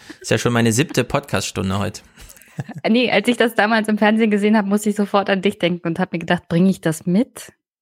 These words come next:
Speaker 2: Nee, das wär zu viel. Und dann hattest du's mitgebracht.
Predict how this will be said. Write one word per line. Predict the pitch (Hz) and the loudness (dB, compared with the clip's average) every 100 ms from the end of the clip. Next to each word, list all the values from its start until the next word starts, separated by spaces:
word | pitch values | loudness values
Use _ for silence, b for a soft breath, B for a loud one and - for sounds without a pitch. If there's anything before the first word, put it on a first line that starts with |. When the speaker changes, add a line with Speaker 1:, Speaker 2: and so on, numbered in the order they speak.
| - | -6
Speaker 2:
Nee, | 151 165 156 147 | 0 2 2 0
das | 139 - | -6 -14
wär | - | -14
zu | - | -12
viel. | 160 - 156 151 | -8 -2 -2 -2
Und | 160 | -2
dann | 175 | 2
hattest | 226 233 247 247 | 2 2 -2 0
du's | 269 269 | -2 0
mitgebracht. | 214 175 165 147 151 185 | -2 -4 -10 -10 -12 -14